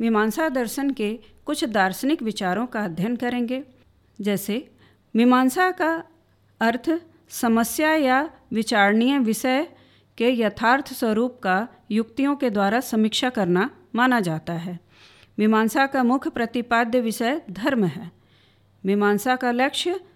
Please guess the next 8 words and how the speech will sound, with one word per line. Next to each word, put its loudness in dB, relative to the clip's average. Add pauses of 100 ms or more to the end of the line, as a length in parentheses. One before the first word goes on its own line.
(120)
स्वर्ग 0
की -2
प्राप्ति -8
है। -10 (460)
मीमांसा 2
का 0
मुख्य 0
उद्देश्य 0